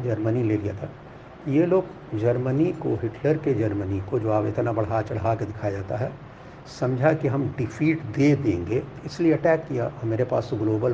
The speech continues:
पावर है, हमारे पास इतनी फ़ौज लड़ने वाली है अफ्रीका से, इंडिया से, जितने लोग हैं, मैं बार बार बता रहा हूँ, फ़ौज जाएगी, इन लोग को मार के ख़त्म कर देगी जर्मन को।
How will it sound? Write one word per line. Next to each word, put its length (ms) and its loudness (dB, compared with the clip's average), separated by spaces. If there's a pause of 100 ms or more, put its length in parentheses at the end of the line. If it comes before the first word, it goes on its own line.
पावर 380 -2
है, 260 2 (500)
हमारे 220 0
पास 260 0
इतनी 240 -2
फ़ौज 380 0
लड़ने 240 2
वाली 280 2
है 100 4
अफ्रीका 460 0
से, 240 -2
इंडिया 340 0
से, 340 -2 (760)
जितने 320 2
लोग 260 2
हैं, 220 0
मैं 200 -2
बार 180 0
बार 160 -2
बता 220 -4
रहा 100 -4
हूँ, 140 -2
फ़ौज 200 0
जाएगी, 360 4
इन 80 4
लोग 160 0
को 80 0
मार 180 0
के 120 -6
ख़त्म 260 -2
कर 120 -8
देगी 260 -6
जर्मन 320 -6
को। 120 -10